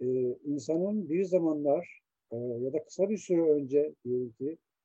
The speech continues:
e, sevdiği, kucakladığı, öptüğü bir insanı, e, bir süre sonra katletmesi, ona şiddet uygulaması benim aklımın alacağı bir şey değil.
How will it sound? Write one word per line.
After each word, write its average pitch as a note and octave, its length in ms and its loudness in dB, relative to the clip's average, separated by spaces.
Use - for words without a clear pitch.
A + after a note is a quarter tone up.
e, B2 220 -6
sevdiği, E3 580 0
kucakladığı, D#3+ 800 -2
öptüğü F3+ 380 -4
bir F3+ 200 -8
insanı, D3+ 720 -2
e, A#2+ 120 -10
bir D#3 60 -6
süre G3 300 4
sonra C#3+ 640 0
katletmesi, D3+ 760 -2
ona B2+ 180 -2
şiddet F3+ 380 -2
uygulaması C3+ 720 -4
benim G3 460 0
aklımın F3+ 360 0
alacağı C#3 340 2
bir B2 60 -10
şey A#3+ 240 -6
değil. C#3 240 -2